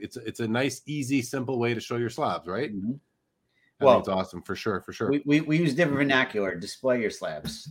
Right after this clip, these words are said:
Speaker 2: That's a
Speaker 1: What did I
Speaker 2: technical
Speaker 1: say? Show?
Speaker 2: Yeah, that's a different company. <laughs>
Speaker 1: God,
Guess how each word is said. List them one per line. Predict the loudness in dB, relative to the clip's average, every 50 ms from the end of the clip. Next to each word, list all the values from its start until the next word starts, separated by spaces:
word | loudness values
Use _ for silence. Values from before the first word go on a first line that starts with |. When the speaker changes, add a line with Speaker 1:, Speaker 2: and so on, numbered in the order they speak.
| -16 -10
Speaker 2:
That's | -8 -8 -6 -6
a | -8
Speaker 1:
What | -4 -2 2 4
did | 4 6
I | 6 6
Speaker 2:
technical | 6 6 4 2 2
Speaker 1:
say? | 2
Show? | 2 4 4 4 2 0 -6 -20 _ _ _ _ _ _ _ -16 -16 -16 -14 _
Speaker 2:
Yeah, | -2 0 0 0 0 0 -2
that's | -2 0 0 2
a |
different | 2 2 2 2 0 -4 -4
company. | -4 -4 -4 -8 -12 -14 -16 _ _ -16
<laughs> | -14 -14 -14 -16 -18 -20 -20 _ _ _ _ -20 -20 _ _ _ -16 -6
Speaker 1:
God, | 0 6 8 10 10 10 8